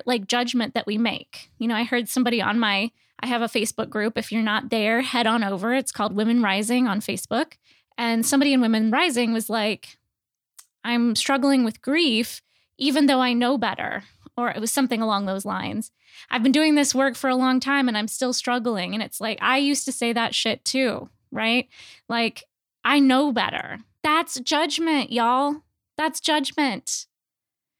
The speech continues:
That's like telling a little kid who's throwing a tantrum, like, "You know better." When the kid is just hungry. It's like, he doesn't know better. He's just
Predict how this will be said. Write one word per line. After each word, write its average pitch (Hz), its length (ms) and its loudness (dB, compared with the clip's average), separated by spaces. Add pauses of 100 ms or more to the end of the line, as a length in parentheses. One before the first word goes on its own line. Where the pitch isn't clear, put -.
(160)
That's 330 180 -4
like 370 180 0
telling 330 280 2
a 330 40 2
little 311 180 2
kid 320 320 2
who's 269 200 0
throwing 269 260 2
a 247 60 2
tantrum, 269 440 2
like, 233 200 0
"You 247 100 2
know 254 220 4
better." 196 500 -4 (1120)
When 269 160 0
the 269 80 4
kid 294 240 2
is 294 140 2
just 262 180 -2
hungry. 285 560 2
It's - 240 -20
like, 269 320 -2
he - 120 0
doesn't 480 280 2
know 233 160 2
better. 254 360 2
He's 339 180 0
just 349 240 -4